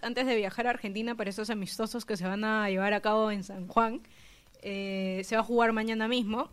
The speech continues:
Seguramente ahí mañana Millán ya podría tener algunos minutos. Depende cómo, cómo sea el re-, reacondicionamiento de hoy,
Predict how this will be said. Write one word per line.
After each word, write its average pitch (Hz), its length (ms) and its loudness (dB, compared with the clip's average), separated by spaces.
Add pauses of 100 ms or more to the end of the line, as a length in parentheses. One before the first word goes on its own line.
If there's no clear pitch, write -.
Seguramente 214 600 2
ahí 208 440 0
mañana 202 880 0 (100)
Millán 226 380 0
ya 233 80 2
podría 214 360 2
tener 202 240 -2
algunos 214 300 0
minutos. 240 540 2
Depende 208 360 0
cómo, 208 440 0 (320)
cómo 214 200 2
sea 214 200 2
el 208 60 2
re-, 208 260 0
reacondicionamiento 196 920 -2
de 190 200 4
hoy, 233 420 6